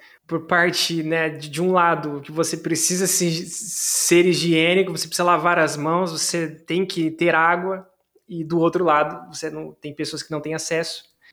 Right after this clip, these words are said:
E, e você não vê uma proatividade do, do lado do governo em ajudar isso. Então,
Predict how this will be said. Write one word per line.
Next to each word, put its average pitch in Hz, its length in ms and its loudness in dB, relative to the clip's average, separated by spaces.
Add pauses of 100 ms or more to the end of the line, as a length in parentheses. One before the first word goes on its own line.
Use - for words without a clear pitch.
E, 143 340 -8
e - 20 -8
você 151 220 -4
não 165 100 0
vê 151 60 -2
uma 160 140 4
proatividade 160 680 2
do, 151 520 2
do 147 120 -6
lado 147 240 4
do 151 80 2
governo 160 640 4
em 165 180 0
ajudar 160 400 2
isso. 151 320 -2
Então, 151 320 0